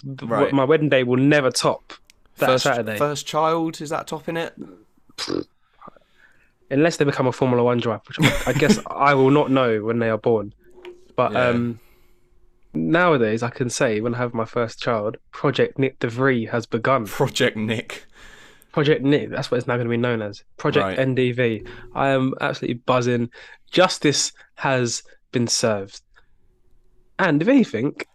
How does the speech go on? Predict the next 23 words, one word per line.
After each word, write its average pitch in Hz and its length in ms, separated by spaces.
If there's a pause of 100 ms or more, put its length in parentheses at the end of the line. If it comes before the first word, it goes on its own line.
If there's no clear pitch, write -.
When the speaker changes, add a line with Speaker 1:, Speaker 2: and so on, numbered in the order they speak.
(100)
Speaker 2:
him 240 260
waiting 180 280
a - 20
bit 165 160
longer 170 480
maybe 165 220
bagged 139 280
him 139 60
a 127 40
better 131 260
car, 131 260
because 127 400 (380)
he 196 120
was 190 80
probably 220 320
in 165 140
for 156 140
a 143 40
shout 139 200
at - 20
that 131 160
Williams 135 380
seat, 120 320